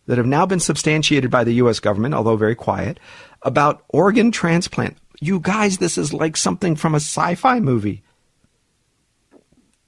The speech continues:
And instead of the N B A standing up and having courage,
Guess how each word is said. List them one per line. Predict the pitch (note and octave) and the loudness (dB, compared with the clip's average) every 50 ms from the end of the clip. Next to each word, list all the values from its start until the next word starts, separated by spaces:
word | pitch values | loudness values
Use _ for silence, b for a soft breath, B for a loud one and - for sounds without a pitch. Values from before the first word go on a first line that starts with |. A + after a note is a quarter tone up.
| _ _ _ _ - | _ _ _ _ -2
And | - C#3+ D3 | 0 0 0
instead | C3+ - - C4+ G#3 | 0 0 0 0 0
of | G3+ E3+ D3 - - _ _ _ _ _ _ _ - | 0 0 -2 -6 -12 _ _ _ _ _ _ _ -2
the | B2+ C3+ | 0 2
N | C#3+ D3+ D3 | 4 4 4
B | C#3+ C#3+ D3+ | 4 4 4
A | D#3 D3+ | 4 2
standing | D3 - D#3 D3 C#3+ C3+ C3 C3 | 0 0 -2 0 0 0 0 0
up | B2+ - | 0 0
and | C3+ | 0
having | C#3 C#3 B2 A#2+ A#2 | 0 0 0 -2 -4
courage, | - - F3 G3+ D#3+ C3 B2+ D#3+ - - | -4 -4 -2 0 0 0 0 -2 -6 -12